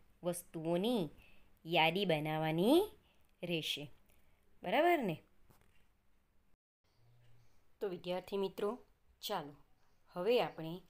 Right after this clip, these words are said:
આ કાવ્ય પંક્તિઓને સમજીએ. ઓકે? એક ઝાડમાંથી ઝુમખડું,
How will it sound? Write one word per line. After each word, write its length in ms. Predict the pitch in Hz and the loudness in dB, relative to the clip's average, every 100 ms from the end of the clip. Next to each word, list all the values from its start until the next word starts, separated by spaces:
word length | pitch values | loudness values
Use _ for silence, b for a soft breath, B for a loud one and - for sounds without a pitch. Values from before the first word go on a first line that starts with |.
| _ _ _ - | _ _ _ -8
આ 100 | 247 | -6
કાવ્ય 320 | 254 165 151 | -2 -4 -4
પંક્તિઓને 920 | 160 160 160 - 165 170 175 254 349 - - _ _ | -10 -12 -14 -12 -10 -6 -2 0 -2 -8 -20 _ _
સમજીએ. 640 | - - 170 156 - 175 160 - _ _ _ _ _ _ | -10 -6 -6 -6 -12 -12 -14 -18 _ _ _ _ _ _
ઓકે? 440 | 196 - 294 349 - _ _ _ _ _ _ _ _ _ _ _ _ _ 254 | -14 -10 -6 -6 -8 _ _ _ _ _ _ _ _ _ _ _ _ _ -12
એક 240 | 262 - | -8 -4
ઝાડમાંથી 1200 | 214 185 170 190 202 180 156 - 170 185 247 330 - - | -2 4 8 8 8 6 2 -2 0 2 2 -2 -12 -14
ઝુમખડું, 880 | 170 185 202 285 311 190 147 147 233 | -4 -2 4 4 4 0 0 0 -2